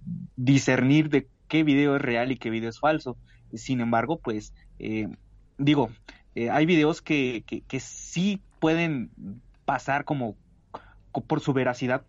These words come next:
como reales, ¿no? Por, por el impacto que tienen y por la, y por el número de, de, de testigos que lo, que lo presencian.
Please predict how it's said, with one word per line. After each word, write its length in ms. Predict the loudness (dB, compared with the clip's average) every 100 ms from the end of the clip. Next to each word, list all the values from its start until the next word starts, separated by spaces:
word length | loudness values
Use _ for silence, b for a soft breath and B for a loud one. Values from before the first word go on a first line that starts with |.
| -8
como 260 | -4 -2 -2
reales, 460 | 0 0 0 -4
¿no? 200 | -4 -6 B B B _
Por, 320 | -8 -6 -8 -8
por 180 | -4 -2
el 100 | 0
impacto 360 | -2 -4 -4
que 100 | -4
tienen 320 | -2 -2 -2
y 60 | -4
por 280 | -6 -10 -6
la, 200 | -8 -8 B B
y 120 | -2 0
por 180 | 2
el 100 | 2
número 300 | 2 2 0
de, 260 | 0 -2 -4
de, 600 | -6 -4 -2 0 -2 -4 -10 _ _ _ -20 -20 -20
de 200 | -2 0
testigos 540 | 0 -2 0 2 2 -2
que 120 | -4
lo, 180 | -4 -4
que 100 | -4
lo 100 | -2
presencian. 580 | -2 -2 -2 0 -2